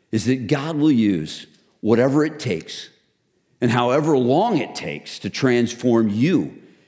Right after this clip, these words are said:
into a man that will serve in his kingdom. The Bible tells us that every man who is called to follow Jesus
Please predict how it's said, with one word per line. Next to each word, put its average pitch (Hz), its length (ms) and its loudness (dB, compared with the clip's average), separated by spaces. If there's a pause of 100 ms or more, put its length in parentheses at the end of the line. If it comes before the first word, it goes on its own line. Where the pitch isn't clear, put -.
into 127 280 2
a 117 40 6
man 110 580 2 (320)
that 117 140 0
will 110 160 -4
serve 113 400 0
in 90 100 -6
his 92 160 -10
kingdom. - 480 -6 (1040)
The 107 80 -2
Bible 175 320 4
tells 160 340 2
us 131 180 0
that 151 180 0
every 156 340 2
man 131 280 2
who 110 80 2
is 110 100 -4
called 131 280 -2
to 127 60 -2
follow 120 380 -2
Jesus 104 540 -4